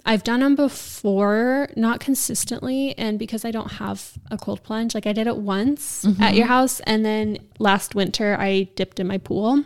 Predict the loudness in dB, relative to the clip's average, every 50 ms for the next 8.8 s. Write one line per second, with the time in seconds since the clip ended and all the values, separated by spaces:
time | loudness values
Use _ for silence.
0 | -2 -6 -2 2 4 6 6 6 4 4 2 0 -4 -8 -14 -18 -20 _ _ _
1 | _ _ _ -2 0 2 2 2 2 2 2 0 2 2 2 2 2 2 0 0
2 | 0 2 2 4 4 6 6 8 8 8 6 6 6 6 8 8 8 6 6 4
3 | 4 4 4 4 2 0 -2 0 0 0 0 0 -2 -4 -2 2 4 4 4 4
4 | 2 0 2 2 2 2 2 0 -2 -2 -2 -2 -4 -4 -6 -8 _ -2 2 2
5 | 4 4 2 2 0 -2 -6 -8 -12 _ -10 -8 -6 -4 -2 0 0 2 2 0
6 | 0 0 0 0 -2 -2 -2 -2 -2 -2 -2 -4 -4 -4 -4 -4 -4 -4 -4 -4
7 | -6 -8 -8 -12 _ _ _ _ -8 -6 -4 -4 -2 -2 -4 -4 -6 -8 -8 -10
8 | -10 -6 -6 -4 -4 -2 -2 -4 -4 -6 -6 -8 -10 -12 -14